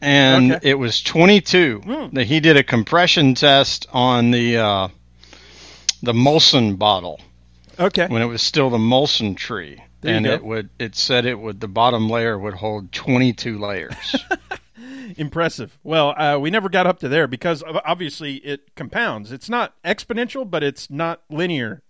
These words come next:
Speaker 2: Uh, so it, I don't know, uh, opposite of logarithmic? Well, that's exponential. So, I don't know. We'll call it exponential growth by <laughs> the more layers you add. So, yeah, pretty wild.
Speaker 1: Not real easy to dispose of, as it turns out.
Speaker 2: <laughs> Right,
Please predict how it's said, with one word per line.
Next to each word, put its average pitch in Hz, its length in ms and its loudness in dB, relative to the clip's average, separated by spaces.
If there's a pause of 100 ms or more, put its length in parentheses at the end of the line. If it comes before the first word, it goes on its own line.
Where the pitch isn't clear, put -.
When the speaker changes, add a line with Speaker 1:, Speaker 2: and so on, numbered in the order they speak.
(220)
Speaker 2:
Uh, 110 300 -4 (520)
so 123 440 -4
it, 143 180 -6 (240)
I 143 80 -6
don't 135 100 -4
know, 117 260 -10 (140)
uh, 117 220 -12 (360)
opposite 151 360 -8
of 131 160 -12
logarithmic? 165 520 -6
Well, 160 140 2
that's 160 200 0
exponential. 151 580 -10
So, 117 320 -8 (300)
I 175 60 0
don't 294 100 6
know. 247 200 4
We'll 151 120 -4
call 185 200 4
it 165 100 2
exponential 160 400 -6
growth 127 280 -4
by 131 240 -2
<laughs> - 60 -20 (320)
the 175 120 -4
more 165 200 -2
layers 156 300 -2
you 135 100 -4
add. 110 280 -6 (420)
So, 120 380 -8
yeah, 120 300 -8 (140)
pretty 143 140 -10
wild. 127 100 0
Speaker 1:
Not 285 180 6
real 269 200 8
easy 240 320 8
to 175 100 8
dispose 156 580 6
of, 117 240 6
as 117 140 4
it 113 80 -2
turns 131 380 4
out. 135 220 6
Speaker 2:
<laughs> 151 220 2
Right, 175 220 0